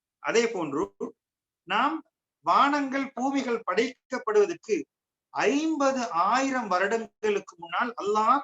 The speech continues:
அனைத்தையும் எழுதிவிட்டான், என்னென்ன விடயங்கள் என்பதை நிர்ணயித்து விட்டான். எனவே அதிலே நாம் உறுதியாக இருக்க வேண்டும்.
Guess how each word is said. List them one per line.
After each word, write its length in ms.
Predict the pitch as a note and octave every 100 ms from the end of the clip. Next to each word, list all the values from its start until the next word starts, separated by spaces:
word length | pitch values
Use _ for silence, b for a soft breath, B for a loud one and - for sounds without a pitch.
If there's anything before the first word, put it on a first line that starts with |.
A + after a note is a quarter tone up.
| -
அனைத்தையும் 600 | D#3 A3+ C#4 - C4 C#4
எழுதிவிட்டான், 580 | A#3 D4 B3 E3+ C#3 A2+ - _ _ _ _ _ _ _ -
என்னென்ன 420 | G3 B3+ B3 A3 F3 B2 - _
விடயங்கள் 460 | D#3+ G#3+ A#3+ A3 G3
என்பதை 240 | F#3 A#3
நிர்ணயித்து 480 | G#3+ A3+ D#4 C#4+ C#4
விட்டான். 320 | E3 - A2 - _ _ _ _ _ -
எனவே 300 | F3 F#3+ F#3 D#4 - _ _ _ _ D#3
அதிலே 300 | G#3+ C4 A#3
நாம் 200 | G#3 G3
உறுதியாக 400 | A3+ A3+ G3+ G#3+
இருக்க 220 | G3 F#3+
வேண்டும். 260 | E3+ C3+ -